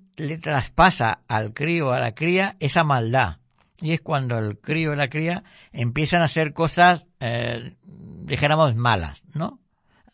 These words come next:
Travesuras. Al principio son travesuras, mm, pequeñas y va aumentando, aumentando, aumentando, aumentando. Y cuando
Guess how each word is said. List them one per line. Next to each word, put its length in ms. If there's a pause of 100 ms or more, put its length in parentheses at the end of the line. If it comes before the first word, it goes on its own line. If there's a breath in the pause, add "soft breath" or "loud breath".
(140)
Travesuras. 760 (260 loud breath)
Al 160
principio 380
son 360
travesuras, 760
mm, 460
pequeñas 600 (420 loud breath)
y 120
va 200
aumentando, 760
aumentando, 800
aumentando, 540
aumentando. 680 (560 soft breath)
Y 140
cuando 580